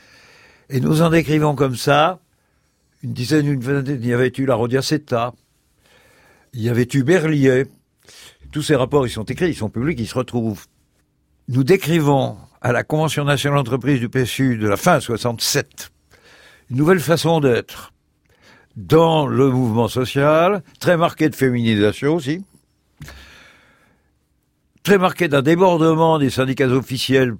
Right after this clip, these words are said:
par la jeunesse, très violemment combattue par les syndicats les plus puissamment administrés, notamment la C G T, et devant laquelle il y avait un soutien favorable d'un syndicat plus souple, avec d'autres manières de penser, la C F D T.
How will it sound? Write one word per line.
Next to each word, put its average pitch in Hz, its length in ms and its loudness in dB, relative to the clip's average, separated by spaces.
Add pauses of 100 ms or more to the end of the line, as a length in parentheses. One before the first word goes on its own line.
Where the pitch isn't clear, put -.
(100)
par 113 220 0
la 107 120 0
jeunesse, 135 760 -6 (1400)
très - 140 -6
violemment 180 380 2
combattue 156 640 2 (200)
par 123 160 -4
les 123 80 -6
syndicats 127 480 -2
les 117 80 -4
plus 107 180 -10
puissamment 127 440 -2
administrés, 107 500 -2
notamment 104 340 -4
la 92 80 -2
C 98 160 -4
G 87 140 -4
T, 160 400 -6 (920)
et 135 60 -6
devant 123 240 -2
laquelle 156 400 4
il 143 60 -2
y 127 40 2
avait 151 380 4 (320)
un 107 80 -4
soutien 147 320 0
favorable 143 640 2 (760)
d'un 117 180 -8
syndicat 120 400 -4
plus 127 240 -4
souple, 123 320 0
avec 104 160 -2
d'autres 120 280 -2
manières 117 260 -2
de 107 100 -2
penser, 104 320 -4
la 156 80 0
C 135 180 -2
F 123 60 -2
D 120 140 -2
T. 101 200 -4